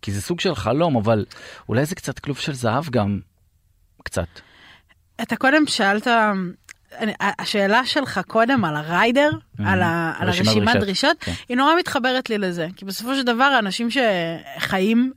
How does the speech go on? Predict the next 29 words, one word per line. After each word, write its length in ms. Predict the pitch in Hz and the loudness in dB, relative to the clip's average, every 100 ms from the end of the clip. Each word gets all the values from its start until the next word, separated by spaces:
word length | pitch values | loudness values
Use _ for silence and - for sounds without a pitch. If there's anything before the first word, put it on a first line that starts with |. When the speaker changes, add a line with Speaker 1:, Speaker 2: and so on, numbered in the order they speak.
| 196 | -8
Speaker 2:
את 120 | 196 | -6
החיים 380 | 190 190 170 190 | -6 -4 -2 -2
שלהם 380 | 247 214 185 156 | 0 2 0 -2
ככה, 400 | 165 165 247 285 311 _ - - - - | -4 -2 0 0 -2 _ -20 -20 -20 -8
הם 80 | 208 | -6
צריכים 260 | - 285 311 | -2 0 2
להרגיש 320 | 311 285 - | 2 0 0
כמה 180 | 294 277 | 0 0
שיותר 220 | - 254 | 0 2
בבית 440 | 233 208 214 240 | 2 2 2 2
גם 260 | 214 196 190 | 0 0 2
ב-, 60 | 180 175 175 185 _ _ _ _ _ - | 2 0 -2 -8 _ _ _ _ _ -10
Speaker 1:
Mhm. 40 | 214 | 0
Speaker 2:
כאילו, 300 | 254 240 240 | 4 4 4
אני, 400 | 226 233 240 240 - | 2 2 2 0 -2
אני, 720 | 233 240 247 247 240 240 233 - _ - - - - _ _ _ _ _ | 0 2 2 2 2 0 -2 -6 _ -20 -20 -20 -20 _ _ _ _ _
אה, 140 | 240 240 - - | 2 2 0 0
נגיד 300 | 262 254 277 | 0 2 0
עכשיו, 340 | - 285 302 277 - | 2 2 2 0 -2
הייתי 300 | 214 220 262 | -2 -2 -4
שלושה 380 | 220 - 247 | -4 -2 -2
שבועות 400 | 240 254 202 208 | -2 -4 -2 -2
ב-L 300 | 190 196 180 | 0 -2 0
A, 420 | 185 226 294 - - | 0 0 -2 -6 -4
ממש 400 | 202 208 214 220 | 0 2 0 -4
לפני 260 | 202 202 | -4 -4
שבוע 360 | 190 185 196 196 | -4 -2 0 0
חזרתי, 560 | 185 170 185 208 277 311 _ | -2 0 0 0 -4 -4 _
Speaker 1:
Mhm. 20 | - | -14